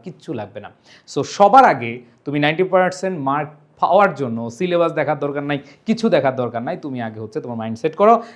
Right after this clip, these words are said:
যে, "ইনশাআল্লাহ, আমি এই পরীক্ষায় বা আমি আগামী ফাইনাল পরীক্ষায় আমি নাইনটি পার্সেন্ট মার্ক তুলবই।" So, সেই ক্ষেত্রে তোমাদেরকে মাইন্ডসেটটা অনেক, অনেক ভালোভাবে করতে হবে, স্ট্রংলি করতে হবে।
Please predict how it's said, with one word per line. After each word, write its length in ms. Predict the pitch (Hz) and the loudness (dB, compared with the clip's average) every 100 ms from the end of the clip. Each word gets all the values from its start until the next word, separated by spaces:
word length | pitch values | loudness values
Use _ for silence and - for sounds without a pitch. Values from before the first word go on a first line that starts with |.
| - | -2
যে, 120 | 165 | 0
"ইনশাআল্লাহ, 520 | 185 - 233 226 254 262 - - | 0 4 6 8 6 2 -6 0
আমি 480 | 151 160 156 156 156 | 0 0 -6 -8 -6
এই 160 | 175 202 | 0 0
পরীক্ষায় 500 | 180 151 120 117 98 - _ 127 | 0 -4 -6 -10 -12 -14 _ 4
বা 200 | 139 135 | 6 6
আমি 460 | 147 147 143 143 | 2 0 0 -2
আগামী 420 | 127 127 135 135 | -2 -2 -2 -2
ফাইনাল 400 | 123 165 196 214 | -4 -4 0 0
পরীক্ষায় 440 | 185 135 - 175 190 - _ | 0 -4 -4 -6 -6 -10 _
আমি 180 | - 123 | -12 -10
নাইনটি 220 | 120 120 | -10 -10
পার্সেন্ট 320 | 113 - 117 | -12 -12 -14
মার্ক 260 | 104 101 110 _ _ | -14 -14 -16 _ _
তুলবই।" 360 | 190 147 107 90 _ _ - | -4 -2 -6 -8 _ _ -10
So, 120 | 139 | -6
সেই 140 | 180 | -2
ক্ষেত্রে 320 | 190 196 202 208 | 0 -2 -4 -4
তোমাদেরকে 420 | 151 131 127 139 | -4 -6 -6 -6
মাইন্ডসেটটা 720 | 120 117 117 - - 151 - | -6 -8 -10 -14 -10 -10 -10
অনেক, 320 | 120 120 123 120 | -10 -10 -10 -12
অনেক 160 | 117 107 | -14 -12
ভালোভাবে 360 | 113 123 135 | -10 -6 -6
করতে 260 | 147 160 175 | -6 -10 -10
হবে, 120 | 190 | -12
স্ট্রংলি 400 | - - 190 180 | -8 -6 -4 -6
করতে 260 | 139 117 - | -10 -12 -14
হবে। 180 | 104 | -14